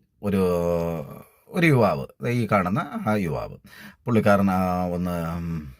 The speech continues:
പിന്നെ, ഉം, അവിടെ നിസ്കരിക്കുക ഉണ്ടായത്, പ്രാർത്ഥിക്കുക ചെയ്തു. ആ സമയത്ത് ആരോ വീഡിയോ എടുത്തു. വീഡിയോ എടുത്തതിന് ശേഷം ആ വീഡിയോ നമ്മുടെ, ഈ പ്രതീഷ് വിശ്വനാഥ് എന്ന് പറയുന്ന അദ്ദേഹം അത് പോസ്റ്റ് ചെയ്യുകയുണ്ടായി.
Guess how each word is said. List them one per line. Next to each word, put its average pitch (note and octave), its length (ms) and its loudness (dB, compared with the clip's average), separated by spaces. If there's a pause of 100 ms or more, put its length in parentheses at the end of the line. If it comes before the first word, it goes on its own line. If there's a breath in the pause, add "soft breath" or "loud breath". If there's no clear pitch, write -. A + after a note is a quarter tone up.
(160 soft breath)
പിന്നെ, D#2 180 -6
ഉം, G#1+ 800 -6 (760)
അവിടെ F2 220 0
നിസ്കരിക്കുക E2 840 -2
ഉണ്ടായത്, D2+ 320 -2
പ്രാർത്ഥിക്കുക D#2 760 -4
ചെയ്തു. D2+ 320 -6 (320 loud breath)
ആ F#3 100 8
സമയത്ത് B2 560 2
ആരോ G#2 320 2
വീഡിയോ E2+ 340 -4
എടുത്തു. - 380 -6
വീഡിയോ C#3 240 6
എടുത്തതിന് G2 280 0
ശേഷം G2 340 -2
ആ A#2+ 100 4
വീഡിയോ G2+ 360 2
നമ്മുടെ, F2 420 0 (340 loud breath)
ഈ F#2 260 -2
പ്രതീഷ് G#2+ 480 0 (140)
വിശ്വനാഥ് G#2 380 4
എന്ന് G2 140 4
പറയുന്ന F2+ 180 0
അദ്ദേഹം E2+ 520 -2
അത് D2+ 260 -6
പോസ്റ്റ് E2 380 -8
ചെയ്യുകയുണ്ടായി. C#2+ 680 -4